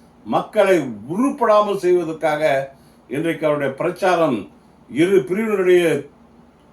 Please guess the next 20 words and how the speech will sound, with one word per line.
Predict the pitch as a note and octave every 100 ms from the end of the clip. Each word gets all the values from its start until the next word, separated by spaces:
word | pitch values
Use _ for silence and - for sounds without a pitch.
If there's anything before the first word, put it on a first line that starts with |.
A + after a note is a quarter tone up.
| _ - _ _
தூண்டி | G#3+ C4+ B3+
விடுகின்ற | A#3+ G3 F#3 F3
அளவுக்கு | F3+ G3 G3 F#3
அமைந்திருக்கிறது | F3+ F#3+ F#3 E3+ E3+ D#3
என்றால் | D3+ F3 G3+ C#3 - - _ _ _
தேர்தல் | D#3+ A3 G#3+ F#3+
கமிஷன் | E3+ D#3+ C#3+ C#3 B2
என்ன | C3 G#3+ A#3
செய்து | F3+ E3+ D#3+
கொண்டிருக்கிறது? | D3+ D3+ C#3 C#3 C3+ B2+ G#2 - _ _ _ _ -
அருமைக்குரிய | A#2+ C#3+ D3 - E3 F3+ E3
நேயர்களே, | C#3+ E3+ D#3+ D3+ D#3 D3 B2+ - _ _ _ -
நம்முடைய | C3 E3 D3+ C3+
செம்மொழி | - D#3+ F3+ F3 E3
நம்பி | D#3+ D#3+ D3+
நேயர்களே, | D3 E3 D#3+ D3 D3 C3 B2 - _ _ _ -
நீங்கள் | G#2 C#3+ D#3+ D#3 D#3 D3+
தான் | D3+ E3 E3 D#3+
உணர | - C#3+ D#3 D3+
வேண்டும். | C#3+ C#3+ C#3 A#2+ F#2